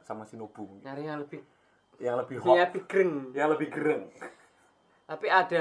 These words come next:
Speaker 2: ada, ada juga spekulasi kemarin aku baca-baca di
Speaker 1: Hmm.
Speaker 2: forum itu. Baca-baca di forum itu
Speaker 1: Waduh.
Speaker 2: Sanji itu tidak <laughs>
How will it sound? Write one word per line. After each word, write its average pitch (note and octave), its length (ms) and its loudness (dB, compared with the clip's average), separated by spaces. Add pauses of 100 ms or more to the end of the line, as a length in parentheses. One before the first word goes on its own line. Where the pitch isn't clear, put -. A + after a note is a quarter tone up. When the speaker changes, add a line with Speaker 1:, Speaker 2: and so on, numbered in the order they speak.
Speaker 2:
ada, D3+ 220 -4
ada D3 180 -6
juga D#3 240 -2
spekulasi D3+ 720 -2
kemarin C#3 400 -6
aku C#3+ 160 -8
baca-baca B2+ 540 -12
di B2 100 -16
Speaker 1:
Hmm. A#2 140 -12
Speaker 2:
forum A#2+ 300 -10
itu. C#3 280 -6 (1700)
Baca-baca C3 460 -10
di C3 120 -10
forum C3 500 -6
itu C3+ 400 -4 (680)
Speaker 1:
Waduh. A2 80 -20
Speaker 2:
Sanji D#3 420 -4
itu G3+ 140 -2
tidak G#3+ 380 -4 (680)
<laughs> F3+ 60 -6